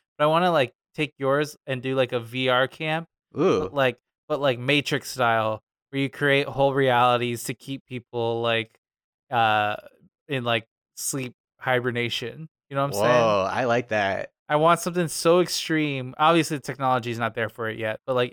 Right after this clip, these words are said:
Speaker 1: in the future, like, kind of like a Westworld situation, but all
Speaker 2: Yeah.
Speaker 1: virtual, so it's safe. So, like, the kids are designing this weird hellscape for, uh, someone to
Speaker 2: That's
Speaker 1: try
Speaker 2: what's e-,
Speaker 1: out.
Speaker 2: that's even more interesting, though, is, like, it's a kid design, so what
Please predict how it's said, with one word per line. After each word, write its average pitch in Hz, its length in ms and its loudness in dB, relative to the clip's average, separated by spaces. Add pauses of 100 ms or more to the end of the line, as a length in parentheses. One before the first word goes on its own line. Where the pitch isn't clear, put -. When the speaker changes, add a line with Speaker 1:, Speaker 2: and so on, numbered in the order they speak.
Speaker 1:
in 139 140 -4
the 123 80 -4
future, - 260 -12 (220)
like, 151 120 -4
kind 180 160 0
of 196 60 -2
like 190 160 0
a 151 40 0
Westworld 135 640 0
situation, 120 520 -8
but 101 100 0
all 113 140 4
Speaker 2:
Yeah. 107 100 2
Speaker 1:
virtual, 104 500 -2
so 123 160 -6
it's 107 160 -8
safe. 113 320 -6 (320)
So, 151 80 -2
like, 135 140 4
the 143 100 -4
kids 151 280 0
are 139 60 -2
designing 127 520 -2
this 120 240 -8 (340)
weird 135 320 -2
hellscape 123 600 -2
for, 113 360 -4 (380)
uh, 117 300 2
someone 117 380 -2
to 117 60 -6
Speaker 2:
That's 156 140 0
Speaker 1:
try 127 140 4
Speaker 2:
what's - 120 2
e-, - 40 2
Speaker 1:
out. 107 120 0
Speaker 2:
that's 151 240 0
even 202 160 0
more 117 200 0
interesting, 104 520 -6
though, 92 220 0
is, 90 160 -8
like, 101 180 -8
it's 113 160 -6
a 98 160 0
kid - 340 -6
design, 90 480 -8
so 95 280 -8
what 120 180 -2